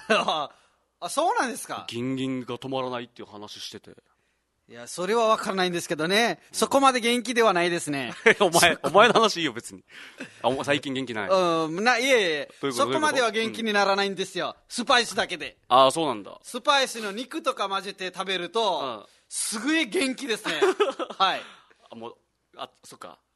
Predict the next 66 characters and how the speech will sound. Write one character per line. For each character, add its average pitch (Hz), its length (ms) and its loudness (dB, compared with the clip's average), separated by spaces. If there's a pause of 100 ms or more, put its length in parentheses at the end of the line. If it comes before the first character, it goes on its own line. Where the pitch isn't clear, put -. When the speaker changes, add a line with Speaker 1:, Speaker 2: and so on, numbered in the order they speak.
(140)
Speaker 2:
も 107 100 -20
う - 20 -18
最 123 220 -14
近 120 180 -14
お 110 60 -14
前 110 160 -10
も 110 100 -14
ジ 120 140 -14
ム 131 80 -12
も 113 160 -14
行 101 60 -20
っ - 40 -20
て。 95 300 -16 (180)
Speaker 1:
そ 233 600 0
う 220 40 -2
で 190 100 -4
す - 160 -10
ね、 180 120 -4
Speaker 2:
サ 175 220 0
ウ - 20 0
ナ 220 100 -4
も - 140 -12
行 214 140 -12
っ 208 40 -18
て。 123 200 -8
Speaker 1:
最 110 100 -6
近。 - 40 -20 (280)
そ 247 220 0
う - 20 0
で 220 80 2
す、 - 80 -4
そ 202 80 2
う - 20 2
で 175 80 -2
す、 - 60 -6
そ 160 80 -2
う - 20 -6
で 139 120 -8
す。 - 200 -18 (180)
Speaker 2:
そ - 160 -20
し - 120 -14
て、 131 80 -10
あ 120 140 -4
の、 113 220 -14
血 - 240 -16
行 135 120 -12
が 127 100 -6
良 127 80 -8
く 127 100 -18
な 123 80 -12
っ - 40 -16
て。 101 320 -10 (140)
Speaker 1:
は 196 260 2
い。 110 200 -8 (160)
Speaker 2:
さ - 160 -10
ら 131 80 -6
に 120 100 -12
ス - 100 -16
パ 135 120 -6
イ 120 80 -10
ス - 120 -16
も 98 340 -18
混 104 120 -12
じ 101 80 -20
っ 98 40 -20
て。 92 300 -20